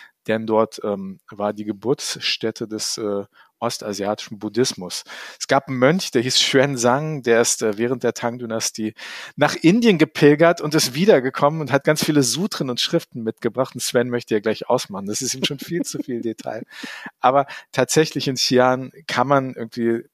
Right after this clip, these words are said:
Speaker 1: Zeuge all dieser historischen Kulturstätten und dieses ganzen,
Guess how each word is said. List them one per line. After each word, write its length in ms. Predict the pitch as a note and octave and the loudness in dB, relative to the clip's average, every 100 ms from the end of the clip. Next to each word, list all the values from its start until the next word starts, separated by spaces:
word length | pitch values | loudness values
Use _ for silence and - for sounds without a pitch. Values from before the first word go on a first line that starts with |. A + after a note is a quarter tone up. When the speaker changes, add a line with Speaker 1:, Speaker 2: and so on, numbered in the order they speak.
| - | -6
Speaker 1:
Zeuge 500 | - B2+ B2+ B2 G#2 | -2 4 4 4 2
all 160 | A2 | 0
dieser 420 | A2+ A2+ A2 G#2 A2+ - - _ | 0 0 0 0 -6 -20 -20 _
historischen 640 | - A#2+ - A#2 A#2+ - G#2+ | -2 0 0 0 -2 -6 -8
Kulturstätten 840 | - - A#2+ A#2+ - G#2+ - G#2 | -10 -6 -4 -4 -4 -4 -6 -16
und 160 | G2+ - | -16 -14
dieses 200 | G2+ - | -12 -8
ganzen, 460 | G#2 - A2 G2+ | -6 -6 -8 -10